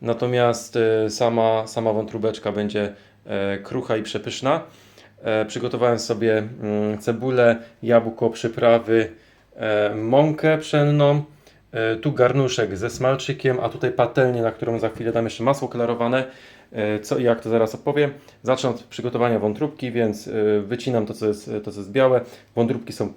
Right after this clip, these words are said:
podwójne, więc dzielę je na pół, na takie płaty. E, nie kroję na kawałki, one będą w całości.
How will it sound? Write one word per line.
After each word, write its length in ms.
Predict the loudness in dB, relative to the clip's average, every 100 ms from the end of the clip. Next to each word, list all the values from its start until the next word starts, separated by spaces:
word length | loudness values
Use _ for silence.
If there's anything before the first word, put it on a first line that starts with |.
| _ -2
podwójne, 480 | -2 2 2 2 0
więc 320 | -2 -6 -16
dzielę 320 | -2 0 2
je 220 | 0 0 -8 _ _ -2
na 140 | 0
pół, 320 | 0 -2 -2 -8 -18
na 60 | -12
takie 240 | -8 -8
płaty. 440 | 0 0 0 -4 -4 -18 -20 -20 -20 -20 _ _ _ _ _ -2
E, 280 | 0 2 2
nie 100 | 4
kroję 260 | 4 4
na 100 | 4
kawałki, 520 | 0 0 0 -2 -8 -8 -10
one 120 | -6
będą 220 | -4 -4 -4
w 40 |
całości. 680 | -2 0 -2 -4 -2 -4